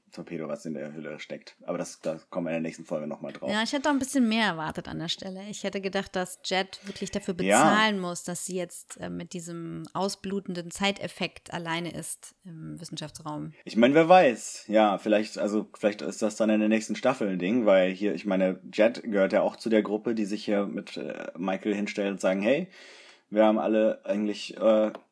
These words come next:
Speaker 1: uns ist jetzt nicht so wichtig, in unserer Gegenwart zu bleiben. Wir kommen jetzt einfach alle mit.“ Auch irgendwie teilweise so Crewmitglieder, <laughs> die, mit denen Michael noch gar nicht so viel zu tun hatte, wie irgendwie,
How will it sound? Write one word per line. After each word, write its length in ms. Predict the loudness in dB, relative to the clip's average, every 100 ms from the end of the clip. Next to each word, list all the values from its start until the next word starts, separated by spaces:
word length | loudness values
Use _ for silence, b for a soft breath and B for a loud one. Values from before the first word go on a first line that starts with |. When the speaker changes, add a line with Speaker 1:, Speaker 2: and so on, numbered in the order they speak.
| _ _ _ _ _ _ _ _ -20 _ _ _ -8
Speaker 1:
uns 200 | -6 -6
ist 120 | -4
jetzt 160 | -2 2
nicht 160 | 2
so 120 | 4 4
wichtig, 420 | 4 2 -4 0
in 180 | 4 4
unserer 340 | 4 6 6
Gegenwart 460 | 6 6 6 6 2
zu 100 | 6
bleiben. 400 | 8 8 6 0
Wir 100 | 0
kommen 220 | 0 0
jetzt 120 | 0
einfach 220 | -2 0
alle 200 | 2 4
mit.“ 300 | 6 4 0 -14 _ _ _ _ _ _ _ -20 B B B
Auch 180 | 4 4
irgendwie 440 | 2 0 2 0 0
teilweise 420 | 0 2 2 0
so 500 | -4 -2 -2 -2 -6
Crewmitglieder, 540 | -4 -2 -2 0 0 0 -4
<laughs> 120 | 0
die, 80 | 2
mit 160 | 2 4
denen 140 | 4
Michael 300 | 4 2 0
noch 200 | -2 0
gar 140 | 2
nicht 120 | 2 0
so 80 |
viel 180 | -4 -4
zu 100 | -4
tun 220 | -2 0 2
hatte, 260 | 0 -2
wie 200 | 0 0
irgendwie, 480 | 0 -4 -4 -6 -6